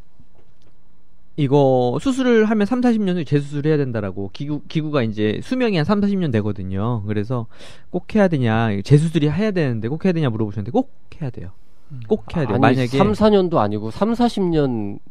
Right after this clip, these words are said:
Speaker 3: 쓸 수
Speaker 1: 네.
Speaker 3: 있으면은 당연히 해야 되는 거 아니겠어요?
Speaker 1: 예, 아니, 꼭,
Speaker 3: 네.
Speaker 1: 꼭 해야 돼요.
Speaker 3: 네.
Speaker 1: 왜냐면 아이가 지금, 어,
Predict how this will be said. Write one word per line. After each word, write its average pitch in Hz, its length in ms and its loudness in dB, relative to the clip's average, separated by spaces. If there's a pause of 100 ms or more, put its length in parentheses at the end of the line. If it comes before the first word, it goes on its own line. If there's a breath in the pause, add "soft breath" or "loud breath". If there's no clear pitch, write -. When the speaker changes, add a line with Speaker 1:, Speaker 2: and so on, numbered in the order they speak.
Speaker 3:
쓸 110 220 0
수 101 80 0
Speaker 1:
네. 131 60 6
Speaker 3:
있으면은 110 520 -2 (240)
당연히 117 300 0
해야 139 160 0
되는 107 220 -4
거 156 80 -6
아니겠어요? 107 320 -2
Speaker 1:
예, 107 160 4
아니, 104 180 0
꼭, 107 140 -2
Speaker 3:
네. 87 180 -4
Speaker 1:
꼭 - 260 -6
해야 196 120 6
돼요. 98 200 -2
Speaker 3:
네. 92 60 0
Speaker 1:
왜냐면 156 560 4 (380 soft breath)
아이가 156 680 4
지금, 147 640 -2 (120)
어, 104 640 -4